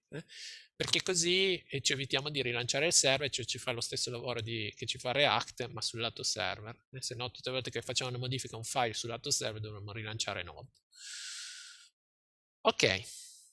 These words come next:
però diciamo che il default è non mettere niente globale, quindi dovremmo essere a posto. Solo che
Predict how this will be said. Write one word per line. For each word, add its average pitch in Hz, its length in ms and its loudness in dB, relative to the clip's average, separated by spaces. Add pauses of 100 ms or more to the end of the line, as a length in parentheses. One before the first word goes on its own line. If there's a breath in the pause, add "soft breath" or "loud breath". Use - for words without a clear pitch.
(260)
però 175 260 6
diciamo 208 340 6
che 190 100 8
il 170 140 4
default 233 500 6
è 180 440 8
non 202 360 6
mettere 196 500 8
niente 165 500 4
globale, 117 580 4
quindi 175 520 0 (380)
dovremmo 127 480 0
essere 110 300 0
a - 40 -4
posto. - 540 -10
Solo 196 240 6
che - 280 -2